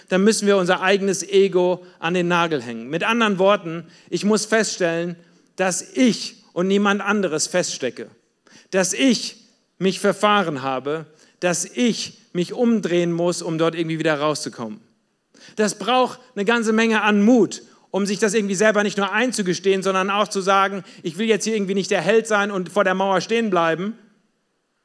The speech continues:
denn das hilft nicht, sondern ich will Mut genug haben, im Grunde mich umzuwenden und umzudrehen. Das Dritte ist ein Gebet sprechen. Ich habe mal einfach angefangen zu schreiben, "Lieber Gott", und dann Punkt, Punkt, Punkt.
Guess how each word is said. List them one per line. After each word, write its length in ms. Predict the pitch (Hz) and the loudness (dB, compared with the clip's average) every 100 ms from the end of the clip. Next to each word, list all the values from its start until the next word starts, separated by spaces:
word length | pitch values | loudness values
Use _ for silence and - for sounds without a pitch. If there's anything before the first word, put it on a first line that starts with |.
| - | -6
denn 120 | 175 | -4
das 140 | 175 | 0
hilft 280 | 170 208 - | 0 -2 -4
nicht, 300 | 143 147 - _ _ - | -12 -12 -18 _ _ -6
sondern 340 | 190 196 190 | -2 0 0
ich 180 | 208 160 | -2 2
will 120 | 196 | 2
Mut 220 | 196 220 | 4 2
genug 380 | 202 190 165 - - - | 0 0 -2 -8 -20 -2
haben, 420 | 185 190 185 180 - | 2 2 0 -8 -12
im 140 | - 175 | -6 -4
Grunde 420 | 165 180 175 165 - _ | -2 0 0 -2 -8 _
mich 200 | 175 170 | -8 -4
umzuwenden 500 | 175 160 147 151 160 | -6 -6 -6 -6 -6
und 100 | 160 | -6
umzudrehen. 440 | 160 139 113 110 | -6 -6 -10 -8
Das 180 | 139 180 | -6 -6
Dritte 480 | 175 226 226 147 143 - _ _ _ _ _ _ _ | 2 2 2 -2 -4 -18 _ _ _ _ _ _ _
ist 520 | - 185 180 - - _ | 0 2 2 -6 -14 _
ein 160 | 175 185 | -2 2
Gebet 320 | 185 190 185 | 4 4 4
sprechen. 460 | - 120 110 110 98 _ _ _ _ _ _ _ _ _ _ - _ | -2 -10 -10 -14 -20 _ _ _ _ _ _ _ _ _ _ -20 _
Ich 140 | 147 | 0
habe 140 | 220 214 | 0 2
mal 180 | 208 208 | 2 2
einfach 400 | 226 208 175 - - | 0 -2 -4 -8 -12
angefangen 560 | - 220 208 202 196 - | -6 -2 0 0 -2 -4
zu 140 | 190 | -2
schreiben, 300 | 175 196 202 | 0 2 2
"Lieber 240 | 196 208 196 | 2 4 4
Gott", 340 | 196 185 - - - _ | 4 2 -2 -12 -20 _
und 100 | 160 | -2
dann 200 | 180 180 | 0 2
Punkt, 220 | 202 202 | 0 2
Punkt, 220 | 202 190 180 | 2 0 0
Punkt. 380 | 196 131 - | -2 -2 -12